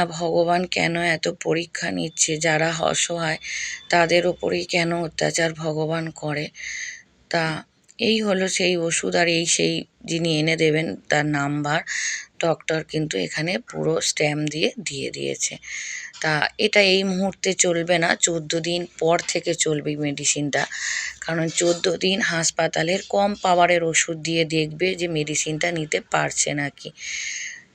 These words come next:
তা এই হলো হাসপাতালের ব্যাপার। বাড়িতে আসার পর, মানে এটা শনিবারের ব্লগ, হঠাৎ করেই, উম, চোখে, আহ, প্রচুর যন্ত্রণা, লাল হয়ে যাচ্ছে, কষ্ট পাচ্ছে। তা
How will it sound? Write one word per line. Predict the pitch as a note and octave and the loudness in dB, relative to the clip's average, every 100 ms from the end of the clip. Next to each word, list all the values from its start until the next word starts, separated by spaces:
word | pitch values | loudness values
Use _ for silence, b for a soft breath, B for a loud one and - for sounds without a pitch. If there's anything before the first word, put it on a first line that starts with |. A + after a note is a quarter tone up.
| - | -2
তা | D#3+ D3+ - - | 0 2 -2 0
এই | G#3 G3+ | 2 2
হলো | G3 F#3 | 2 2
হাসপাতালের | F3 E3+ D#3+ E3+ D#3+ E3+ E3+ | 0 -2 -2 -2 0 2 2
ব্যাপার। | E3 D3+ D3+ D#3 - | 4 2 2 -2 0
বাড়িতে | E3+ E3 F3 E3+ F3+ | 4 4 4 4 4
আসার | E3 D#3+ F3+ F3 | 4 4 2 2
পর, | D#3+ D#3+ | 2 4
মানে | F3 D#3+ D#3+ | 4 0 0
এটা | D3+ D#3 D#3+ B B B B - | 0 2 2 B B B B 0
শনিবারের | - G3+ G3 F#3+ F#3 F3+ | 2 4 2 4 6 6
ব্লগ, | F3 D#3 E3 - | 4 4 4 2
হঠাৎ | - - F#3+ G#3 G#3 - | -6 0 4 6 6 4
করেই, | F#3 F3 G3 A#3 B B B - | 2 4 2 0 B B B -6
উম, | D#3+ D#3+ - - _ | -4 -4 -6 -12 _
চোখে, | - G#3 F#3+ - G#3+ A3 - _ | 0 2 2 2 4 2 0 _
আহ, | D#3 D#3+ D#3 D#3 - | -2 0 0 -2 -2
প্রচুর | G3 G#3 - A#3 A3+ | -2 0 2 4 4
যন্ত্রণা, | F3+ E3+ E3+ E3+ E3+ F#3 | 4 2 2 0 2 4
লাল | F#3 D#3+ D#3+ E3+ | 6 6 4 2
হয়ে | E3+ E3 | 2 2
যাচ্ছে, | E3 D#3+ D#3 F3 - | 2 0 0 -2 -2
কষ্ট | E3 D#3 - | -2 -2 -2
পাচ্ছে। | E3 D#3+ D#3 - F3+ B B B B B B - - | -2 -2 -2 -2 -2 B B B B B B -16 0
তা | E3 | 2